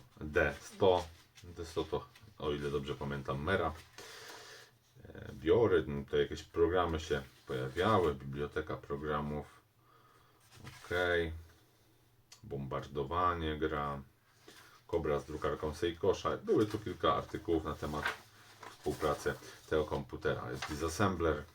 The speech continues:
układ do współpracy mikrokomputera Kobra jeden z dalekopisem jako drukarką, też taka ciekawostka.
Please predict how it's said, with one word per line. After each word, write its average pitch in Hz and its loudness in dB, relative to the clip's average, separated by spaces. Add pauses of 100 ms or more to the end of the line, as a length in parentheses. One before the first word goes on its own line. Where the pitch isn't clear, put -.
(280)
układ 76 -4
do 73 -2
współpracy 78 -4
mikrokomputera 78 0
Kobra 78 2
jeden 80 2
z 78 -8
dalekopisem 85 -2
jako 82 -4
drukarką, 82 0
też - -6
taka - -12
ciekawostka. 71 -8